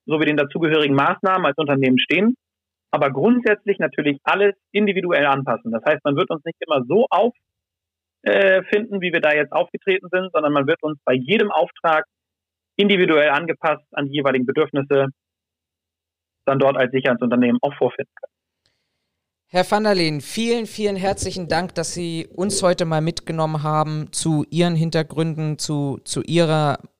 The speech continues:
Speaker 2: Darstellung, zu Ihrer Meinung, zu den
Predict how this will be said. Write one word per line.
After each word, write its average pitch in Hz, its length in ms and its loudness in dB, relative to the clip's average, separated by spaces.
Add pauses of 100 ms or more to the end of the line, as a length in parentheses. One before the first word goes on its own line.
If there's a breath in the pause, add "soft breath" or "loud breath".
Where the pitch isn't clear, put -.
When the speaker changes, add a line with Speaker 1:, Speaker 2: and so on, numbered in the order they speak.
(280)
Speaker 2:
Darstellung, 165 1000 2
zu - 140 -10
Ihrer 139 220 -2
Meinung, 151 460 -4
zu - 160 -8
den 139 280 -4